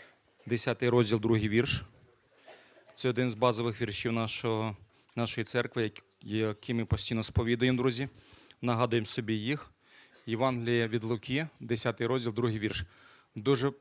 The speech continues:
дуже подивіться на нього уважно. Євангеліє від Луки, десятий розділ, другий вірш. А потім в кінці буде, після коротенької проповіді буде, друзі, е, молитва наша і буде практичне примінення цього вірш-, вірша.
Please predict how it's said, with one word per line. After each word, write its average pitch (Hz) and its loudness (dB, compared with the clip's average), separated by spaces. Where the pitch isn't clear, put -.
дуже 131 -2
подивіться 120 0
на 117 2
нього 113 2
уважно. 107 0
Євангеліє 113 0
від 104 -2
Луки, 113 -2
десятий 117 -2
розділ, 120 0
другий 110 0
вірш. 98 -6
А 123 -2
потім 156 6
в - -6
кінці 147 -2
буде, 123 0
після 156 -4
коротенької 147 4
проповіді 131 0
буде, 120 2
друзі, 117 0
е, 117 -2
молитва 165 2
наша 156 -2
і 143 -6
буде 135 2
практичне 135 0
примінення 139 2
цього 120 -2
вірш-, - -6
вірша. 113 -4